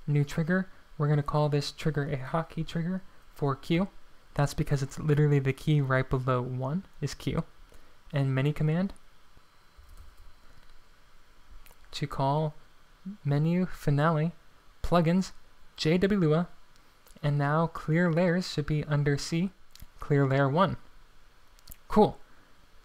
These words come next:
Then we can delete any notes in layer one automatically. So Control Z, Q, deletes notes from layer one. Now if we go and just duplicate this to clear layer two, and I use W,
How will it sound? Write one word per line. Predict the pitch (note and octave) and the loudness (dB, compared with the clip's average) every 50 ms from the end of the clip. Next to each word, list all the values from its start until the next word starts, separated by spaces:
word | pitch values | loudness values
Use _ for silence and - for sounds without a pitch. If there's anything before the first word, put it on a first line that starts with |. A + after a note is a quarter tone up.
| - - - - - | -20 -20 -12 -4 0
Then | D#3+ E3+ | 2 4
we | F3+ F3+ | 4 4
can | - - D#3 C#3+ C#3 | 4 2 2 2 2
delete | - C#3+ C#3+ F#3 A3+ G3 F3+ - - - | 0 0 0 0 0 -2 -2 -4 -4 0
any | D#3 D#3+ E3 D#3+ D3+ D3 - - - - | 2 2 2 2 2 0 -4 -6 -6 -2
notes | - D3 D#3 - - | 0 0 2 0 0
in | - D#3 D3 D3 | -2 0 2 2
layer | D3 D3 D3+ D#3 | 2 2 2 2
one | C#3+ C#3 C#3+ D3 D3 | 2 2 0 0 0
automatically. | - C3 C3+ C#3 C#3 C#3 D#3 F3+ F3 - - - - - - - - - - - - | -2 -2 -2 -2 0 0 0 0 -2 -4 -6 -8 -10 -12 -14 -16 -20 -20 -20 -18 -14
So | - - D#3 | -6 -4 -2
Control | D3 - C#3 - - C#3+ C3+ C3 C3 | 0 0 0 0 0 -2 -2 -2 -2
Z, | C3 D3+ F#3 G3 G3 - - - - - - - | -2 0 0 0 0 -2 -6 -12 -18 -20 -20 -8
Q, | - - G3+ G#3+ G#3+ - - - - - - - - - | -2 0 2 2 2 0 -4 -12 -20 -20 -20 -20 -8 -4
deletes | - C#3 D3 D3+ D3+ - | 0 2 2 2 2 2
notes | D3+ C#3+ D3 D3 - | 2 4 4 2 2
from | - C#3 C3 | 0 0 2
layer | B2+ B2+ B2+ C3+ | 2 2 2 2
one. | C3 B2+ B2+ - C3 - - - - - - - - - - - - - - - - - - - - - - _ _ _ _ _ - - | 0 0 -2 -4 -8 -10 -12 -16 -20 -20 -20 -20 -20 -20 -20 -20 -20 -20 -20 -20 -20 -20 -20 -20 -20 -20 -20 _ _ _ _ _ -10 -4
Now | D#3 C#3+ C#3 | -2 0 0
if | C3+ - | 0 0
we | - C#3+ | 0 0
go | - D3 C#3+ D3 D3 | 0 2 2 2 0
and | C#3+ D3 C#3+ C#3+ C#3+ C#3 | 2 2 2 2 2 2
just | C#3 D3 C#3+ - - | 0 -2 -4 -2 -2
duplicate | - D#3+ - E3+ D#3 - D3 D3 | -2 -2 0 0 0 0 0 0
this | - F#3 G3+ - - - - - - _ - - - - - - | 0 -2 -2 -4 -8 -16 -20 -20 -20 _ -20 -20 -20 -20 -20 -8
to | - - C#3+ | -6 -6 -6
clear | - - - D#3 E3 F3+ F3 D3+ - - | -6 -4 -2 0 2 2 2 0 -2 -4
layer | - C#3 C3+ C#3+ D3+ D#3 D#3+ | -4 -2 2 2 2 2 2
two, | - - - E3+ E3+ F#3+ - - - - - - - - - - - - - | 0 0 0 0 0 -2 -2 -6 -14 -16 -16 -16 -16 -16 -16 -16 -18 -16 -6
and | E3 D3 C#3+ C#3 - | -2 0 0 0 0
I | C#3+ | 0
use | C#3 C#3+ C#3+ C#3+ C#3 C3+ - | 0 2 2 0 0 -2 0
W, | - D3+ D3+ D#3+ F3+ G3+ G#3 | 2 2 4 4 4 2 0